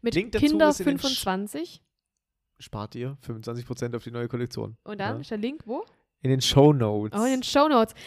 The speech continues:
Speaker 1: Da könnt ihr natürlich auch noch unsere Instagram-Accounts finden. Da bekommt ihr noch everyday der richtige Real-Life-Struggle mit. Oh, meine Nase juckt auch wie Sau von dem Pollen.
Speaker 2: Habt ihr gerade auch Heuschnupfen?
Speaker 1: Boah,
Speaker 2: Ja, das
Speaker 1: brutal.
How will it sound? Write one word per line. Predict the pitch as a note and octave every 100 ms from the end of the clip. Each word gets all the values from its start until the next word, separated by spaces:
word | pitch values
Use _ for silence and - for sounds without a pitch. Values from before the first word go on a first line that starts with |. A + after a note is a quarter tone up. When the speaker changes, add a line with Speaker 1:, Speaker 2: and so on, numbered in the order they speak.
| - -
Speaker 1:
Da | C#4
könnt | D4+ D#4+ D#4
ihr | D#4
natürlich | C#4 D4 C4+
auch | A#3
noch | B3+ B3+
unsere | C#4 C#4 C4+
Instagram-Accounts | C4 D4+ C4 A#3+ A#3+ A#3 A#3 -
finden. | B3+ B3+ C4+ B3+
Da | A3
bekommt | A3+ - A#3+ A#3
ihr | A#3+
noch | A#3 A3 - _
everyday | A#3 A#3+ C4 G#3 G#3+ A3+ A#3+ - - - _ -
der | A3
richtige | A#3 B3 A3 G#3+ -
Real-Life-Struggle | A3 B3 B3+ G#3 G3+ - - G#3+ G#3 A3+
mit. | A3+ D#4 - _ _ _ -
Oh, | A3+ A3+ A3 A3
meine | A3+ A#3
Nase | A3+ B3 C#4 D#4 D4
juckt | D4 D#4+ D#4+ - -
auch | C#4 D4
wie | C#4 C#4+
Sau | A#3 B3+ C#4 D#4
von | D4+
dem | D4 C4
Pollen. | - C4 B3+ C4 C#4 - B2+
Speaker 2:
Habt | D3+
ihr | -
gerade | A#2
auch | D#3 B2
Heuschnupfen? | A2 A2+ - A#2
Speaker 1:
Boah, | A#2
Speaker 2:
Ja, | A2+
das | A2
Speaker 1:
brutal. | A#3+ G3+ F#3